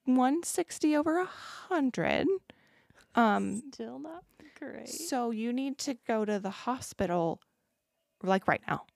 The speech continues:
Speaker 1: <laughs> And I was like, "All right, so, um, I can do that. I'm gonna stop at Wendy's, though, on the way by because
Speaker 2: <laughs>
Speaker 1: I am hungry. Do we
Speaker 2: Yeah.
Speaker 1: understand?" <laughs> She's like, "Uh, n-,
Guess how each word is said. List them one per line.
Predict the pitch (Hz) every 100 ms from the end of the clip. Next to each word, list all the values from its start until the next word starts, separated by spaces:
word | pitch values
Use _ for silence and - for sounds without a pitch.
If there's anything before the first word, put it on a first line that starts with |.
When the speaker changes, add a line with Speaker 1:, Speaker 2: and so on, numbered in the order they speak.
| -
Speaker 1:
<laughs> | - - - - -
And | -
I | 359 - - - -
was | 247 -
like, | 226 - - - - -
"All | 359
right, | 339 -
so, | - - - - 285 262 254 247 - -
um, | 233 202 175 190 _ _ _ _ _ _ _ _ -
I | 262
can | 370
do | 330 254
that. | 214 214 - - - - -
I'm | 254
gonna | 302
stop | - 311 240
at | 220
Wendy's, | 196 185 220 277
though, | - 381
on | 392
the | 392
way | 403 403
by | 415 427 427
because | 285 277 302
Speaker 2:
<laughs> |
Speaker 1:
I | 415 233
am | 226
hungry. | 240 - 190 180 - - - 247
Do | 220
we | 220
Speaker 2:
Yeah. | 214
Speaker 1:
understand?" | 226 247 240 - 311 311
<laughs> |
She's | - - -
like, | 254 - - - - - _
"Uh, | 240 240 -
n-, | -